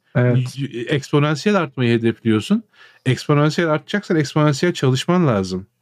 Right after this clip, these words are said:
Speaker 2: Startup'a giren
Speaker 1: Ya en
Speaker 2: onun
Speaker 1: azından
Speaker 2: altına imza atıyor. Hı hı.
Speaker 1: Evet, ilk, ilk grubun inanması lazım şeye, projeye ki herkes mesela, e, hafta sonu da çalışıyor. Yani mesela O-, Ozan'ın dediği gibi hani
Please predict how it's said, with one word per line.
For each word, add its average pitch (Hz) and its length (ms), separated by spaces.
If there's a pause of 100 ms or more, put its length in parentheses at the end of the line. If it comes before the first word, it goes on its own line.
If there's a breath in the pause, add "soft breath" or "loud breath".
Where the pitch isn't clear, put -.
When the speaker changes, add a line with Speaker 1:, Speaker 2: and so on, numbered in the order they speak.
(340 loud breath)
Speaker 2:
Startup'a 139 480
giren 151 240
Speaker 1:
Ya 143 60
en 123 100
Speaker 2:
onun 135 40
Speaker 1:
azından 151 300
Speaker 2:
altına 175 100
imza 131 320
atıyor. 101 360 (580)
Hı 131 60
hı. 151 180 (380)
Speaker 1:
Evet, 131 280
ilk, 147 280
ilk 170 240
grubun 185 260
inanması 135 600
lazım 123 520
şeye, 120 280
projeye 131 580
ki 160 340 (380)
herkes 127 460
mesela, 117 560 (300)
e, 110 340 (300)
hafta 139 340
sonu 147 240
da 151 100
çalışıyor. 110 520
Yani 110 200
mesela 120 300
O-, 123 260
Ozan'ın 123 480
dediği 127 280
gibi 117 140
hani 101 260